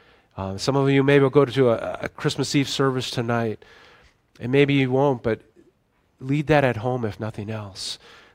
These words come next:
Lead that into your place, your gathering, your home. Um,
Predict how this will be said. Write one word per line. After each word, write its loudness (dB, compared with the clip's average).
Lead 0
that 2
into -4
your -6
place, -14
your -4
gathering, -8
your -12
home. -16
Um, -18